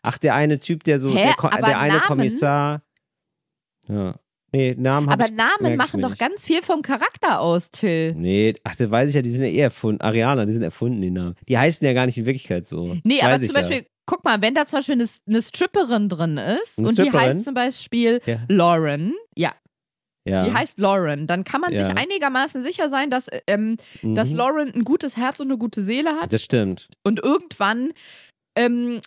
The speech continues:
Speaker 2: irgendwann sucht sie sich nochmal einen anderen
Speaker 1: Ja,
Speaker 2: Beruf und blüht
Speaker 1: genau.
Speaker 2: auf
Speaker 1: Ja, Lauren
Speaker 2: und
Speaker 1: hält
Speaker 2: kann
Speaker 1: sich
Speaker 2: sich
Speaker 1: für was
Speaker 2: befreien.
Speaker 1: Besseres.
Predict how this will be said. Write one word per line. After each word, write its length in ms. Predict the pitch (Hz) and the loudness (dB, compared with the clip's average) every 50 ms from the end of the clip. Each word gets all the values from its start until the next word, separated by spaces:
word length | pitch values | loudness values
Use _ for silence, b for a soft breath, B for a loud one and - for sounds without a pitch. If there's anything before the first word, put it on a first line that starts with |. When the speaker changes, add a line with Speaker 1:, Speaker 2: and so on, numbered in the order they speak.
| - | 0
Speaker 2:
irgendwann 580 | 269 320 349 330 311 - - 240 240 247 240 - _ - | 0 0 0 0 -4 -8 -6 -4 -4 -4 -6 -10 _ -6
sucht 280 | 190 202 254 349 381 - | -2 0 0 0 0 -2
sie 80 | - | -4
sich 140 | 269 285 277 | -6 -6 -4
nochmal 220 | 269 262 254 262 254 | -6 -6 -4 -4 -4
einen 140 | 240 - | -4 -4
anderen 200 | - 262 294 - | -4 -2 -2 0
Speaker 1:
Ja, 260 | 214 110 110 - - - | 2 2 2 2 2 0
Speaker 2:
Beruf 180 | 214 202 - | 0 -2 -2
und 200 | 226 233 202 - | -2 -2 -2 0
blüht 300 | - 220 247 311 349 - | 0 2 4 4 4 4
Speaker 1:
genau. 320 | 123 110 - 175 202 247 370 | 4 2 2 2 2 2 2
Speaker 2:
auf 60 | 415 | 4
Speaker 1:
Ja, 120 | 233 120 | 4 6
Lauren 260 | 131 135 147 165 180 | 6 6 6 6 6
Speaker 2:
und 60 | 175 170 | 6 4
Speaker 1:
hält 80 | 170 175 | 4 4
Speaker 2:
kann 60 | 240 | 4
Speaker 1:
sich 100 | 196 170 - | 2 2 2
Speaker 2:
sich 20 | |
Speaker 1:
für 100 | 175 170 | 4 4
was 140 | 160 147 - | 4 4 4
Speaker 2:
befreien. 320 | - 160 156 - - 147 | 4 4 4 4 2 2
Speaker 1:
Besseres. 240 | 120 113 107 - - | 2 0 -2 -2 -6